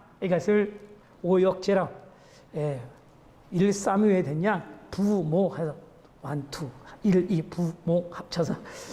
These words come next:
그래서, 어, 막 일 번은 알지, 어, 알겠죠. 어, 근데, 에, 막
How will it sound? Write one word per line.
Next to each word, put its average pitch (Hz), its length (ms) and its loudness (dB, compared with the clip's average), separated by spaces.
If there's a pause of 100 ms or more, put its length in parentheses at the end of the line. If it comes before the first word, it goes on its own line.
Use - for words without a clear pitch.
(180)
그래서, 196 380 2 (500)
어, 185 400 2 (1040)
막 190 440 -4 (600)
일 233 220 4
번은 269 300 4
알지, 190 580 0
어, - 160 -8 (300)
알겠죠. 208 760 2
어, 175 640 0
근데, 240 480 4 (680)
에, 170 420 4 (920)
막 175 500 -4